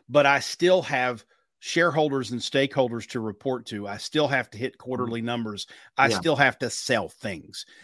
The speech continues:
Speaker 1: What are the practical steps of intertwining those two things, or should they be built out separately? And how does a marketing manager, a C M O, or a C E O manage that?
Speaker 2: Well, the big difference is, uh, i-, is really l-, viewing this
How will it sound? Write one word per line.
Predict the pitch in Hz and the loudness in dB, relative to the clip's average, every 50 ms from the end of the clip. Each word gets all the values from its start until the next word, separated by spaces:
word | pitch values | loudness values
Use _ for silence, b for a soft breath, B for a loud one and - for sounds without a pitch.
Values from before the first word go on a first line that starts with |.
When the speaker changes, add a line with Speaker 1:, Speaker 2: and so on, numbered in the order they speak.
| b b b b | b b b b
Speaker 1:
What | 123 123 131 151 175 202 | -6 0 4 6 6 8
are | 220 185 | 8 6
the | 160 127 | 4 2
practical | - - 170 180 190 - - 143 - 139 120 | 2 4 4 4 4 4 -2 -10 -8 -6 -6
steps | - - - 143 135 131 - - - | -6 -2 2 2 2 2 0 -4 -8
of | 127 117 - - | -8 -8 -4 -2
intertwining | 156 151 147 147 135 - - - 151 175 196 185 165 147 | -2 -2 0 -2 -4 -4 -2 0 2 2 4 4 2 2
those | 131 123 123 117 - | 2 0 -2 -4 -6
two | - - 127 117 | -6 -4 -4 -4
things, | 110 - 120 117 117 120 117 - - | -4 -6 -8 -6 -6 -8 -10 -8 0
or | 143 170 202 190 180 185 180 b b b b | 6 8 8 8 8 6 2 b b b b
should | - - - 175 180 | -10 -4 -2 0 4
they | 185 185 202 | 4 4 4
be | 185 170 180 | 4 0 -2
built | 156 131 151 147 143 - 143 | -2 0 0 0 0 2 0
out | 131 131 - - | -2 -2 -2 -4
separately? | - 139 127 113 123 127 139 143 143 | -4 -4 -4 -4 -4 -6 -6 -4 -4
And | 135 113 | -4 -4
how | 101 160 180 | -2 0 0
does | 190 165 143 | 0 0 0
a | 170 | 0
marketing | 151 151 160 151 - 151 151 147 | 0 0 0 0 -2 -2 -2 0
manager, | 143 139 143 147 139 135 151 143 | 0 0 -2 -4 -4 -2 -4 -4
a | 131 | -4
C | - - 143 143 | -4 -4 -2 -2
M | 131 131 | 0 0
O, | 135 143 | 0 0
or | 143 139 127 | 0 0 -2
a | 120 | -4
C | - - - 226 226 135 | -6 -6 -8 -8 -8 -8
E | 131 113 101 | -8 -8 -8
O | 101 101 98 - _ _ _ - | -10 -10 -12 -16 _ _ _ -4
manage | 160 185 214 170 107 90 - | 0 0 0 0 0 -4 -12
that? | - - - _ _ _ _ B B B B B B B B B B B _ _ _ _ | -20 -20 -20 _ _ _ _ B B B B B B B B B B B _ _ _ _
Speaker 2:
Well, | - 196 190 180 156 | 4 6 8 8 6
the | 165 | 4
big | 165 190 220 214 - - | 2 0 0 0 0 -2
difference | 147 123 - - 127 113 107 - - - | -2 -2 -2 -2 -4 -4 -4 -4 -2 0
is, | 110 110 110 104 - - - - _ _ _ _ _ _ _ - | 2 2 2 0 -2 -6 -10 -12 _ _ _ _ _ _ _ -8
uh, | - 113 110 104 98 98 - - 117 | -4 -2 0 0 0 -2 -4 -4 -2
i-, | 113 113 113 - | -2 -2 -2 -4
is | 113 101 101 | -6 -8 -6
really | 113 127 139 147 147 143 143 139 135 - | -2 2 4 4 6 6 4 2 0 0
l-, | 123 120 117 - _ _ - | -2 -4 -6 -10 _ _ -16
viewing | 113 92 95 123 127 139 160 165 160 160 147 143 131 113 | -14 -12 -8 -4 2 4 6 8 8 8 6 6 2 0
this | 110 113 107 104 - - | 0 0 0 0 -4 -8